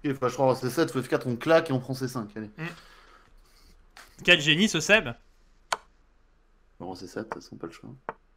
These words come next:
Speaker 1: Bah, prends
Speaker 2: Ouais.
Speaker 1: et prends C cinq,
Speaker 2: Ouais,
Speaker 1: on s'en
Speaker 2: ok.
Speaker 1: fout, quoi. Euh, prends la
Speaker 2: Et
Speaker 1: tour.
Speaker 2: prends D six ! Ouais, Seb !
Speaker 1: Boum !
Speaker 2: Seb, oui, petit ! Oui, petit ! Oui, petit ! T'es nul ! Il est nul,
Speaker 1: <laughs>
Speaker 2: Fab, il est nul !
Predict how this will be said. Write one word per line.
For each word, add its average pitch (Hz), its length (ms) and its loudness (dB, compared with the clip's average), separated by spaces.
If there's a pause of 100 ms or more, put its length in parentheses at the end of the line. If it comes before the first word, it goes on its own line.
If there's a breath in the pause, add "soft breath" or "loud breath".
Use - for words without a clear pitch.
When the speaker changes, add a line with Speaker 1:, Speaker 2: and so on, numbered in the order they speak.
(560)
Speaker 1:
Bah, 107 100 6
prends 127 300 2
Speaker 2:
Ouais. 127 60 6
Speaker 1:
et - 20 0
prends 127 140 -2
C 107 120 -6
cinq, 113 240 -4
Speaker 2:
Ouais, 131 120 -6
Speaker 1:
on 127 40 -6
s'en 113 60 -8
Speaker 2:
ok. 101 60 -8
Speaker 1:
fout, 107 200 -16
quoi. - 140 -16 (1400 soft breath)
Euh, 104 160 -2
prends 143 180 2
la 175 80 10
Speaker 2:
Et 175 40 6
Speaker 1:
tour. 233 140 8
Speaker 2:
prends 285 100 6
D 311 100 6
six ! 330 320 6
Ouais, 381 340 12
Seb ! 349 540 12
Speaker 1:
Boum ! 320 280 4
Speaker 2:
Seb, 311 460 8
oui, 294 140 2
petit ! 285 600 -4 (140 loud breath)
Oui, 320 240 0
petit ! 302 720 -4 (140)
Oui, 320 240 2
petit ! 277 680 -6 (200 soft breath)
T'es 330 240 6
nul ! 349 580 8 (260)
Il 240 160 -6
est 285 100 -2
nul, 311 300 -4
Speaker 1:
<laughs> - 80 -4
Speaker 2:
Fab, 277 180 0
il 294 120 -6
est 311 120 -2
nul ! 330 500 0